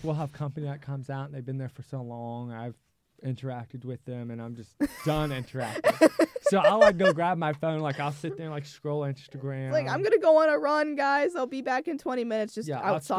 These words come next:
Speaker 1: scroll,
Speaker 2: on your
Speaker 1: I'll
Speaker 2: phone.
Speaker 1: scroll my B-reel sometimes.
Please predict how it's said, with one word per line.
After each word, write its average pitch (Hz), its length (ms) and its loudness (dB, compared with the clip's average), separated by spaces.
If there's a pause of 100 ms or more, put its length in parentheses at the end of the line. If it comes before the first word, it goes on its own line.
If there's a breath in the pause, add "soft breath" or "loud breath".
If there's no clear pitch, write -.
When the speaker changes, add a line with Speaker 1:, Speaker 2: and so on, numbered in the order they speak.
Speaker 1:
scroll, 165 60 4
Speaker 2:
on 190 120 2
your 208 180 -6
Speaker 1:
I'll 180 160 2
Speaker 2:
phone. 214 120 0
Speaker 1:
scroll 175 200 -2
my 143 160 -4
B-reel 143 580 -2
sometimes. 131 840 -8